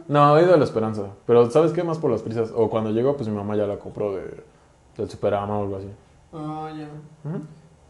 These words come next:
Speaker 2: Pues díganos en dónde, el lugar donde vendan, pues, no sé, una rosca
Speaker 1: Exótica.
Speaker 2: exótica o bien, o que una recomendación, güey, porque yo, o sea, yo soy más, güey, de que a, a veces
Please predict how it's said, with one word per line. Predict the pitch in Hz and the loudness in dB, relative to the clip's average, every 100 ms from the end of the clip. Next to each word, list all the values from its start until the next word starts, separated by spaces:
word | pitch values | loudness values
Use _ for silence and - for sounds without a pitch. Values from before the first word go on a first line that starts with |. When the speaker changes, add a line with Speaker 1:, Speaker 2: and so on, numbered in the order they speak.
| - | -14
Speaker 2:
Pues | 160 | -10
díganos | 180 202 196 190 | -8 -8 -8 -8
en | 160 | -10
dónde, | 165 165 160 160 - - - - _ _ _ _ _ _ _ | -8 -8 -8 -10 -18 -20 -20 -20 _ _ _ _ _ _ _
el | 160 | -12
lugar | 160 156 180 | -8 -2 -2
donde | 208 208 170 151 147 143 | -2 -4 -2 -2 -4 -8
vendan, | 147 156 160 156 143 - | -10 -10 -8 -12 -14 -20
pues, | - | -16
no | 151 151 | -14 -12
sé, | 170 | -10
una | 165 | -8
rosca | 151 151 - 156 - - | -8 -8 -8 -8 -8 -12
Speaker 1:
Exótica. | 120 107 117 113 117 107 | -10 -2 0 0 -2 -6
Speaker 2:
exótica | - 156 151 160 - 151 | -8 -6 -4 -4 -4 -4
o | 151 | -2
bien, | 180 196 226 - | -4 -4 -6 -12
o | - - | -14 -10
que | 160 | -8
una | 196 | -6
recomendación, | 185 165 147 143 139 170 | -8 -8 -8 -8 -8 -10
güey, | 214 | -8
porque | 214 185 170 | -10 -10 -10
yo, | 170 | -8
o | 170 | -8
sea, | 175 - - - _ _ _ _ _ _ _ - | -8 -10 -16 -20 _ _ _ _ _ _ _ -8
yo | 185 | -6
soy | - 233 | -6 -4
más, | 208 214 | -4 -4
güey, | 214 | -6
de | 214 214 | -8 -6
que | 160 147 135 | -4 -2 -2
a, | 131 - | -4 -6
a | 143 | -8
veces | 147 147 180 170 - - | -6 -8 -10 -10 -12 -20